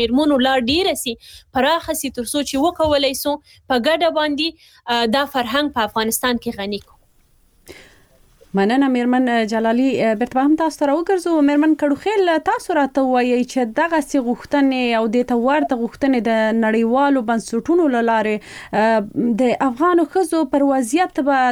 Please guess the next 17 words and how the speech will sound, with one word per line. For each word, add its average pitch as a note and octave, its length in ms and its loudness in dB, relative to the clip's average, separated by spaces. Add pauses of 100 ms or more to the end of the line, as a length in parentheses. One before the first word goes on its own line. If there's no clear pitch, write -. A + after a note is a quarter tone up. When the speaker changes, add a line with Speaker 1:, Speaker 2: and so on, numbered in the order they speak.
(100)
Speaker 2:
څونه E4+ 280 2
ت-، C#4+ 120 -8
آه، B3 480 2
اغیزې D#4 400 2
ولري B3 400 0
او A#3 160 0
دا، C#4+ 180 0
آه، B3+ 640 0
په، B3 240 -4
د A3+ 100 -2
افغانستان C4 560 0
نه D#4 100 4
بهر C#4 360 -2 (400)
هغه C#4 380 2
میرمنې B3+ 600 2
او B3 60 0
یا C#4+ 140 2